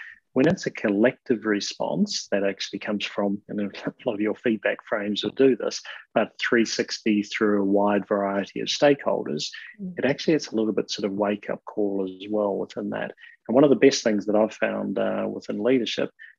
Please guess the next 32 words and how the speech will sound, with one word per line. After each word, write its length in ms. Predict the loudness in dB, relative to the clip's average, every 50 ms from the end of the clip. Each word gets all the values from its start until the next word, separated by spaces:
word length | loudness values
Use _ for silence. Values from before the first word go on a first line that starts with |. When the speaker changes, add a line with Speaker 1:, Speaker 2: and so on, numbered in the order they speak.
| _ _
Speaker 1:
when 160 | 0 2 2
you 100 | 2 2
get 180 | 0 -2 -2 0
reverse 600 | 0 0 0 0 2 4 4 4 6 4 0 0
mentoring 800 | 0 0 0 0 0 -2 -2 -2 -2 -2 -2 -2 -4 -6 -6 -8 -12 _
from 560 | 2 4 6 6 6 6 4 4 2 0 -4 _ _
particularly 640 | -16 -12 _ -4 -2 -2 -2 -4 -2 0 0 0 0
somebody 400 | 0 -2 -2 -2 0 0 0 2
at 60 | 2
a 60 | 2
young 300 | 2 2 2 2 2 2 0
age, 480 | 0 0 0 -2 -2 -4 -4 -6 -6
and 100 | -4 -2
I'm 140 | -2 -2 -2
a 60 | -2 -4
massive 560 | -6 -8 -4 -2 -2 -2 -2 -4 -6 -6 -6
supporter 500 | -6 -10 -12 -14 _ -8 -6 -6 -6 -10
of 100 | -12 -10
getting 220 | -10 -8 -8 -8
graduates, 720 | -6 -4 -2 0 0 0 -2 -4 -4 -6 -6 -6 -8 -8
interns, 580 | -6 -6 -6 -6 -6 -6 -6 -6 -6 -8 -10 -12 -16 -8
apprentices 680 | -4 -2 -2 -2 -4 -6 -8 -8 -8 -8 -8 -8 -10 -12 -14 -18 -18 -14 -14
Speaker 2:
Mm. 100 | -10 -6
Speaker 1:
to 60 | -4
sit 300 | -2 0 0 0 0 2
down 320 | 0 0 2 2 2 2 2
with 160 | 0 0 -2
C 400 | -4 -2 2 4 6 6 6 6
E 40 | 4
Os, 440 | 4 4 2 2 0 0 -2 -2 -2
leadership 480 | 0 0 0 0 0 -2 -4 -6 -6 -8
teams, 520 | -8 -6 -6 -8 -6 -6 -6 -6 -8 -10